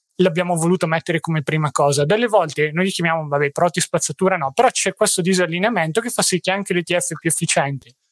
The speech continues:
perfetto magari per l'obiettivo pensione, sia totalmente sbagliato per l'obiettivo, "Boh, voglio comprarmi la macchina fra due anni".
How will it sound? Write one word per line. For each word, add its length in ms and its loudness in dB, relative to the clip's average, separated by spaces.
perfetto 640 2
magari 400 0
per 140 -2
l'obiettivo 460 2
pensione, 500 0
sia 240 2
totalmente 640 -2
sbagliato 640 2
per 140 0
l'obiettivo, 580 0
"Boh, 180 0
voglio 200 -2
comprarmi 420 0
la 80 0
macchina 380 -2
fra 180 -2
due 160 -2
anni". 320 0